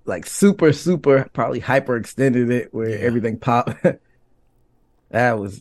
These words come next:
Speaker 2: Hopefully that's
Speaker 1: disgusting,
Speaker 2: it,
Speaker 1: man.
Speaker 2: man. That's, it's, that's bad. Like, these guys are bigger and faster and stronger, man. I'm surprised shit like that doesn't happen more.
Speaker 1: I'm surprised it didn't, like,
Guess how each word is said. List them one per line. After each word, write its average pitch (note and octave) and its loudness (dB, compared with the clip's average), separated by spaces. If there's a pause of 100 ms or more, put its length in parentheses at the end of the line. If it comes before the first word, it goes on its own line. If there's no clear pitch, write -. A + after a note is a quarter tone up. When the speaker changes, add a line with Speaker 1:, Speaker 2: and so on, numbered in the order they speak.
(160)
Speaker 2:
Hopefully D#3+ 0
that's A#2+ 0
Speaker 1:
disgusting, G#2 -4
Speaker 2:
it, - -4
Speaker 1:
man. G#2+ -4
Speaker 2:
man. F2+ -12
That's, - -12
it's, - -16
that's A2+ -12
bad. F2+ -14
Like, E2+ -16 (380)
these C#3 -10
guys F#3 0
are C#3+ -4
bigger E3 -4
and C3 -12
faster D3 -4
and C3 -12
stronger, C3 -6
man. G2 -12
I'm A#2 -12
surprised A#2+ -8
shit A2 -10
like G#2+ -12
that G#2+ -12
doesn't G#2+ -14
happen F#2+ -14
more. G2 -16 (1400)
Speaker 1:
I'm C#3 0
surprised A#2 -2
it A#2 -4
didn't, A#2+ -2
like, G2 -4